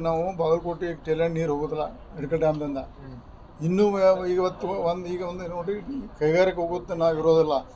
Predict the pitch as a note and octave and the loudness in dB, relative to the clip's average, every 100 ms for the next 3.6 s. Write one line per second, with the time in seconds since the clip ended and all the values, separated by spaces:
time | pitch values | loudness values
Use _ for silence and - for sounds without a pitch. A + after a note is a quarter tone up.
0 | - - F3+ G3 A3 A3 G#3+ E3+ - - | -20 -6 4 4 6 4 4 2 -4 -18
1 | - - - D3+ D#3+ F#3+ G#3 A#3 A3 B2+ | -20 -20 -10 -4 4 6 8 8 6 -2
2 | - D#3+ F#3 E3+ F#3+ F#3+ G3+ A3 F3+ F#3+ | 2 6 6 4 -4 -4 4 6 6 4
3 | G3+ G3 F3+ G3 F#3 | 2 -2 -2 -2 2